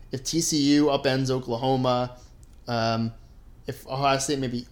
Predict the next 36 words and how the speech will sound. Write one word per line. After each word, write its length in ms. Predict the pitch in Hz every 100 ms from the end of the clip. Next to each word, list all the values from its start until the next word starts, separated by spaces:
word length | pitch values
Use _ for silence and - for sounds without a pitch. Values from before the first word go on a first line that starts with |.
| -
just 360 | 139 131 -
ekes 280 | 147 151 -
by 260 | - 135 131
Wisconsin, 880 | 131 127 135 127 127 131 123 120 120 - - - - - 131
some 240 | - 135
other 180 | 131 131
stuff, 400 | - 135 120 - - - - -
T 160 | 180
C 100 | 175 170
U 200 | 170 175
could 140 | 147
even 400 | 131 143 139 120 -
jump 320 | 127 135 135 135
in 140 | 151
there. 160 | 117 101
They 120 | 113
can 120 | 120
make 140 | 123
a 80 | 123
case 260 | 117 135 -
for 180 | 120 110
it 40 |
if 100 | 110
they 80 | 117
destroy 360 | 117 - 120
it. 100 | 117 - -
So 180 | - 160
it's 280 | 156 160 -
kind 180 | 214 214
of 80 | 170
fun 180 | 175 165
to 80 | 135
see 340 | 135 127 - -
top 320 | - 143 139 -
ten 260 | 147 139
teams – 640 | 135 143 131 117 113 -